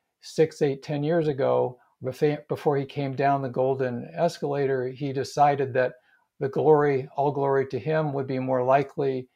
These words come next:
if he ran as a Democrat or a liberal Democrat. I'm not saying he would have done well, but if he thought that was the pathway, uh, you know, it's, he's, he's, he's a sicko, and it, uh, uh, sort of clashes with the classic Marxist idea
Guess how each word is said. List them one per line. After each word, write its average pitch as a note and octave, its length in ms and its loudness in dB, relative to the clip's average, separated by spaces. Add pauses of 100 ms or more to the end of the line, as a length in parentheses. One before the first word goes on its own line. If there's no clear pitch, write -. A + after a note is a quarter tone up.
(220)
if - 80 -14
he C3+ 120 -4
ran C#3+ 280 2
as B2 120 -4
a B2 40 -4
Democrat C3+ 600 2
or B2+ 60 2
a B2+ 60 2
liberal B2+ 300 -2
Democrat. C#3 560 2 (380)
I'm C#3 80 -2
not D3+ 180 2
saying D3 200 4
he C3+ 120 -4
would C#3+ 200 4
have C3+ 180 -12
done C3 320 2
well, D#3 440 6 (380)
but D3+ 160 2
if D#3 60 -2
he C#3 100 -4
thought F3+ 300 8
that D#3+ 140 2
was C3+ 120 -2
the C3 100 -2
pathway, D3 760 0 (400)
uh, D#3 160 6
you A3+ 120 4
know, A#3+ 60 8
it's, G3+ 160 6 (100)
he's, F#3+ 460 -4
he's, F#3+ 380 -2
he's G#3 160 0
a G#3+ 40 0
sicko, D3+ 560 2
and D#3 100 0
it, D3+ 200 -2
uh, D3+ 320 4 (340)
uh, - 60 -4 (140)
sort G3+ 200 0
of F3 220 -2
clashes E3+ 600 2
with D3 160 -2
the C#3 80 -4
classic D#3+ 520 2
Marxist D#3 580 0
idea C3+ 500 0